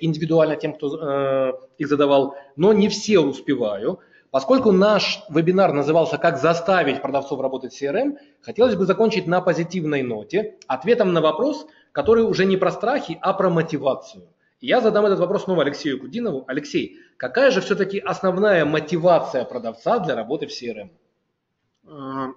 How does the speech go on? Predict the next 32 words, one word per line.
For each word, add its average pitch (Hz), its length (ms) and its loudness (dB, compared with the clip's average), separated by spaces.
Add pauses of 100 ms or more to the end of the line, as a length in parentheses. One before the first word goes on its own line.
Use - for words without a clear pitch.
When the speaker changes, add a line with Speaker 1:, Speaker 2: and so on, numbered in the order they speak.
(100)
Speaker 2:
основная 156 480 -6
мотивация 143 680 -8
продавца 131 520 -12
для 120 180 -10
работы 131 340 -10
в - 60 -18
C 131 180 -12
R 143 100 -8
M — 185 200 -8
это 120 220 -14
освободить, 127 760 -14
э, 113 300 -12
свое 123 380 -10
время 131 400 -10
для 123 580 -4
жизни. 113 460 -12 (680)
На 117 80 -14
самом 135 300 -6
деле 147 180 -2
это 120 160 -8
то 127 160 -12
же 120 100 -10
сам-, 139 360 -10 (200)
то 131 80 -10
же 120 100 -8
самое, 131 320 -6
что 120 280 -6
и 117 40 -8
справедливо 117 600 -10
для 110 340 -8 (200)
руководителя. 117 640 -10 (760)
Э, 117 220 -4